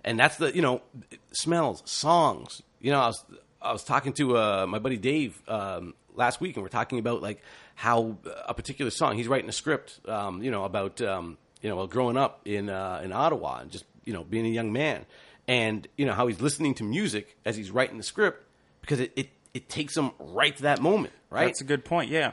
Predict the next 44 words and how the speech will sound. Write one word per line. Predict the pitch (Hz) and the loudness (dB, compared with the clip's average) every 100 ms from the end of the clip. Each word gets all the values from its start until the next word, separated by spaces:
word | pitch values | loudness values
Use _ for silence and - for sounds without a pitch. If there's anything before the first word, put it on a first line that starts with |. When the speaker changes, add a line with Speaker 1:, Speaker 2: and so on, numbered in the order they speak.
| - | -4
Speaker 1:
He | 160 | -6
sits | 151 185 - | 0 0 0
there | 180 180 | 0 2
and, | 165 139 | 2 0
you | 139 | 0
know, | 110 | 0
he | 147 | 2
remembers | 143 147 147 127 - | 2 2 0 -6 -6
hanging | 131 143 139 | 0 2 2
out | |
with | 139 | 0
his | 110 | 2
buddies, | 101 139 139 139 110 | 6 6 6 2 0
and | 87 | 0
they're | 131 | 0
listening | 131 123 131 123 | 0 0 0 0
to, | 131 104 101 - | 2 2 2 -2
uh, | |
uh, | 98 85 - 87 - - 80 | -2 -4 -4 -4 -4 -6 -8
uh, | 67 - - - - | -8 -10 -14 -10 0
Def | 135 135 | 0 2
Leppard's | 127 123 | 0 0
Pyromania, | - 131 127 131 147 107 76 - | 2 4 4 4 2 0 -6 -4
and | 117 101 - - | -2 -2 -6 -6
they're | 107 | 0
listening | 139 160 139 | 2 4 2
to | 139 | 0
the | 123 | -2
song. | 127 160 131 110 | 2 2 2 -2
It, | - - _ | -8 -20 _
it | 139 143 | -4 -2
takes | 160 - | -2 -2
you | 127 | 2
right | 156 170 | 4 4
Speaker 2:
Puts | - | 6
'em | 156 | 6
Speaker 1:
back | 131 | 8
Speaker 2:
right | 113 | 6
Speaker 1:
to | |
Speaker 2:
back, | 117 123 - | 6 6 2
yeah. | 117 123 | -6 -4
Speaker 1:
your | 113 | 2
buddy's | 104 151 139 | 4 4 4
house | 156 151 104 - | 4 4 2 -8